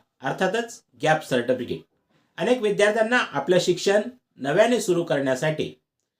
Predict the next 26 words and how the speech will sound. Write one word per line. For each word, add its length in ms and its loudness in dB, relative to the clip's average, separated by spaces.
हा 80 -2
दाखला 500 0
आवश्यक 400 -4
असतो 440 -8
आणि 160 -4
हा 160 0
दाखला, 480 -4
हे 80 -4
प्रमाणपत्र 680 0
आपल्याला 340 2
कुठं 300 -2
मिळतं, 340 0
त्यासाठी 360 0
येणारा 380 0
खर्च 280 0
किती, 320 -4
कमीत 240 -2
कमी 260 -2
खर्चात 420 2
विद्यार्थ्यांना 640 -2
हे 120 -2
प्रमाणपत्र 600 -4
मिळावं, 440 4
हाच 300 -4
या 300 -6
व्हिडिओचा 560 0